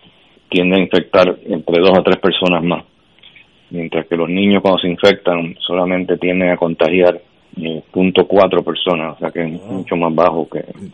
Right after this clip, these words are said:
Speaker 2: Bajísimo.
Speaker 1: que los adultos.
Speaker 2: Bueno, excelente. En muchos estados ya las escuelas em-, comienzan este próximo semestre, así que yo sé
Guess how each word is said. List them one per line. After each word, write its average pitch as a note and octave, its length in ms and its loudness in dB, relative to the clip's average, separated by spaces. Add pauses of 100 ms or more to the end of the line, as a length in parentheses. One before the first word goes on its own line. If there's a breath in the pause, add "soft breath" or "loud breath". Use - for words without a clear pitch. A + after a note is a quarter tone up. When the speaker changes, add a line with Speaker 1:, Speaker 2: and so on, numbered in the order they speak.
(140)
Speaker 2:
Bajísimo. F#2+ 680 -4
Speaker 1:
que F2 80 -6
los D#2 140 -4
adultos. E2 380 -2 (680 soft breath)
Speaker 2:
Bueno, F#2 360 -6
excelente. E2+ 720 -6 (300 soft breath)
En F#2+ 140 -2
muchos C3 340 2
estados C#3+ 400 0
ya B2+ 100 0
las C3+ 200 -2
escuelas A#2+ 400 -2
em-, G2 80 -2 (140)
comienzan G#2+ 600 -2
este G2+ 220 -4
próximo G#2+ 440 -4
semestre, F2+ 560 -6
así - 220 -12
que F2+ 280 -6
yo E2 160 -8
sé F#2+ 380 -8